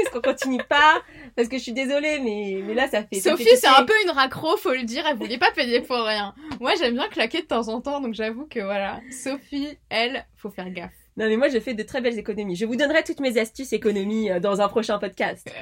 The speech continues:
Speaker 2: <laughs>
Speaker 1: Mais, mais en vrai, 'fin, je crois que j'étais arrivée à un point où j'étais en mode genre, « Non, mais soit je le fais le truc à fond, soit je le fais pas. » Et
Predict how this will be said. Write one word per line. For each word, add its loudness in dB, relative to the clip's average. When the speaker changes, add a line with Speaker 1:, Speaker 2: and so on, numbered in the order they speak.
Speaker 2:
<laughs> -14
Speaker 1:
Mais, 4
mais 2
en 4
vrai, -2
'fin, -4
je -8
crois 2
que -2
j'étais -4
arrivée 0
à -2
un -6
point -4
où -6
j'étais -8
en -6
mode -8
genre, « -8
Non, -6
mais -6
soit -6
je -10
le -6
fais -6
le -10
truc -16
à -8
fond, -12
soit -8
je -12
le -12
fais -12
pas. » -8
Et -6